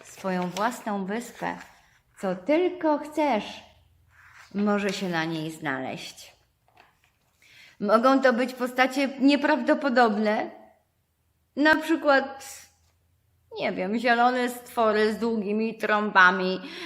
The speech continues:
i z kolcami, ale też postacie prawdopodobne. Nadaj nazwie, nazwę tej wyspie, nadaj jej nazwę. Wymyśl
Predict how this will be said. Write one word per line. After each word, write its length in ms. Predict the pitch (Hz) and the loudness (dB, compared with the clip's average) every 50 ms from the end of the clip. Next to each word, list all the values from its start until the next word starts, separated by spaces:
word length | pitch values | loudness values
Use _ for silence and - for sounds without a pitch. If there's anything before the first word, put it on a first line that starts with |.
| 277 214 - _ | -12 -14 -16 _
i 300 | - 220 208 196 196 202 | -2 0 0 0 0 -2
z 180 | 190 - - - | -4 -6 -10 -12
kolcami, 1040 | - - 214 208 208 202 - - 170 127 156 170 165 160 160 160 165 - - - - _ _ _ _ _ _ _ _ _ _ _ _ _ _ _ | 0 2 4 4 4 2 0 -2 0 0 0 0 -2 -2 -2 -2 -4 -6 -10 -18 -20 _ _ _ _ _ _ _ _ _ _ _ _ _ _ _
ale 280 | - 185 202 240 330 427 | -6 -4 -4 -2 -4 -4
też 720 | - - - 214 175 156 - 320 370 - - - - - - _ _ _ _ _ _ _ _ | -6 -2 0 0 2 2 0 -2 -2 -4 -6 -10 -12 -16 -20 _ _ _ _ _ _ _ _
postacie 580 | - 240 240 - - 180 165 - - 214 202 196 | -12 -12 -10 -6 -6 -6 -6 -6 -6 -8 -8 -8
prawdopodobne. 1200 | 202 - - 285 370 392 277 214 196 202 190 - - 185 175 160 127 - - - - 85 57 - - - - _ _ _ _ _ _ _ _ _ _ _ _ _ _ _ _ - - _ _ _ _ _ _ _ _ _ _ | -8 -8 -4 -4 -2 -2 -4 0 0 0 0 0 -2 -4 -2 -2 -4 -4 -6 -10 -12 -12 -12 -12 -14 -16 -20 _ _ _ _ _ _ _ _ _ _ _ _ _ _ _ _ -20 -20 _ _ _ _ _ _ _ _ _ _
Nadaj 640 | - 233 247 247 262 277 320 339 285 302 285 269 254 | 2 4 6 6 8 8 6 6 6 4 4 4 4
nazwie, 720 | 254 247 240 240 254 247 247 - 190 175 165 165 151 110 90 180 180 - - _ _ _ | 2 2 2 2 2 0 -2 -6 -10 -8 -6 -6 -6 -4 -6 -8 -12 -14 -18 _ _ _
nazwę 480 | 190 220 240 247 240 208 190 185 175 175 | -4 0 0 0 0 -2 -2 -2 -2 -2
tej 220 | 180 185 180 180 | 0 -2 -2 -2
wyspie, 520 | 170 165 160 156 160 - - - 143 - - | -2 -4 -6 -6 -6 -10 -12 -12 -10 -8 -4
nadaj 680 | 190 196 196 190 226 269 240 247 240 226 208 190 180 | -2 0 2 2 2 2 2 0 0 -2 -2 -2 -2
jej 180 | 180 180 180 | -2 -2 -2
nazwę. 680 | 175 170 156 156 160 165 - - - - - - - 185 - - _ _ _ _ _ _ _ _ _ _ _ _ _ _ _ _ _ _ _ _ _ _ _ _ _ _ _ _ _ _ _ _ _ _ - | -2 -2 -2 -2 -4 -4 -8 -12 -12 -10 -10 -10 -10 -12 -16 -20 _ _ _ _ _ _ _ _ _ _ _ _ _ _ _ _ _ _ _ _ _ _ _ _ _ _ _ _ _ _ _ _ _ _ -10
Wymyśl 680 | 202 190 220 285 370 415 403 381 349 - - 311 277 | -4 2 4 4 4 4 4 2 0 0 -2 -2 -4